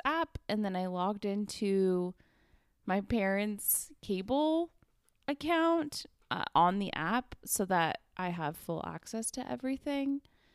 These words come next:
Um, I know Jordan has experienced other of th-,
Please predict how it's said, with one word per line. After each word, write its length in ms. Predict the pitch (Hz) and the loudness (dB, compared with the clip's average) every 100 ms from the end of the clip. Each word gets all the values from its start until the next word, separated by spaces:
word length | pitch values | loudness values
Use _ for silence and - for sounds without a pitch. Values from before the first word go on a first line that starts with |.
| _ _ _ - | _ _ _ -4
Um, 460 | 208 196 185 170 165 - | 2 4 6 4 0 2
I 80 | 202 | 4
know 220 | 214 254 | 6 4
Jordan 420 | 269 226 220 233 | 4 2 4 2
has 240 | 214 202 185 | 2 0 -2
experienced 800 | - - 180 175 175 175 - - - _ | -8 -4 -2 0 -2 -2 -6 -10 -20 _
other 420 | 180 175 165 160 - | 2 2 2 0 -2
of 260 | 170 165 | -4 -4
th-, 100 | - | -18